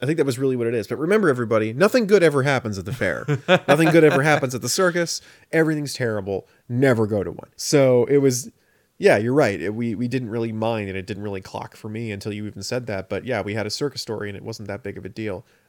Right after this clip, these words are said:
Speaker 1: Um, but I, I'm really happy with the level of world building and continuity that's in this. It's not, like, the greatest I've ever seen, but still, it's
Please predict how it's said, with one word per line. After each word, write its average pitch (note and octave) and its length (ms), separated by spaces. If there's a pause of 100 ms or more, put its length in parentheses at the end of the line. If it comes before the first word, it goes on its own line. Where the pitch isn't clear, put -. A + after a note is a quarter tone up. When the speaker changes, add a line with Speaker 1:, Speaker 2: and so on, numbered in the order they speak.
Speaker 1:
Um, A2 440 (420)
but - 240
I, E3 340 (100)
I'm C3 200
really D3 220
happy C3+ 340
with G#2 160
the G2+ 100
level A2 300
of A2 140
world G#2+ 240
building A2+ 320
and G2+ 120
continuity G#2+ 580
that's G2 180
in C3+ 160
this. F#2+ 160
It's A2 160
not, A2 180
like, G#2 140
the G#2 100
greatest G#2+ 320
I've G#2 60
ever G#2 180
seen, D3 320
but A2 160
still, - 400
it's B2+ 220